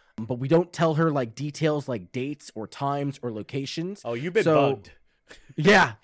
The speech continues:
Speaker 1: Yeah, no, I'm convinced that there's a chip on my body somewhere that, like, somebody will say something around me, and then she'll just, like, g-, be there or go there.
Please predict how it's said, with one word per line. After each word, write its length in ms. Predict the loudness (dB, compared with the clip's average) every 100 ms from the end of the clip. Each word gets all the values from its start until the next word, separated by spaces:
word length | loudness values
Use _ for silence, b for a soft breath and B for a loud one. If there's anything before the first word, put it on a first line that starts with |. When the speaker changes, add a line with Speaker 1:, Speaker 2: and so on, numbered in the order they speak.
| -14
Speaker 1:
Yeah, 240 | 4 6 8
no, 180 | 6 6
I'm 240 | 6 6
convinced 480 | 4 2 6 4 4
that 100 | 2
there's 200 | 2 2
a 40 |
chip 380 | 0 0 0 0 2
on 180 | 4 6
my 160 | 2
body 340 | 4 2 4 0
somewhere 500 | -2 -2 0 0 0
that, 300 | 2 0 0
like, 180 | 0 0
somebody 340 | 2 2 2
will 100 | 0
say 200 | 2 0
something 300 | -2 -2 -2
around 320 | 0 0 0
me, 180 | -2 -4 -8 B B
and 100 | 0
then 80 | 0
she'll 180 | 0 -2
just, 260 | -2 -8 -6 0
like, 260 | 0 0
g-, 100 | -6
be 320 | -4 0 0
there 260 | 4 4 4
or 160 | 2 -2
go 260 | 2 2
there. 240 | 2 -4